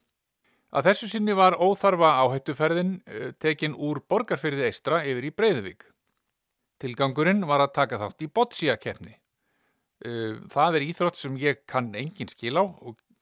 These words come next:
en ég get kannski lesið mér eitthvað til um það og sagt ykkur frá seinna. Ö, þessa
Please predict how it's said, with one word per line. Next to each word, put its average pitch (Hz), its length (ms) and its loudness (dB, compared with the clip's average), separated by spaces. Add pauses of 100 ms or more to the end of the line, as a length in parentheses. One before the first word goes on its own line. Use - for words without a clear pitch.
(100)
en 120 240 -10 (160)
ég 120 120 -14
get - 160 -14
kannski 127 280 -12
lesið 135 320 -4
mér 127 140 -2
eitthvað 127 260 -6
til 127 120 -4
um 123 60 -2
það 147 200 -2
og 120 180 -6
sagt - 240 -12
ykkur 113 220 -12
frá 113 100 -8
seinna. 117 260 -10 (800)
Ö, 127 240 -2
þessa 151 220 2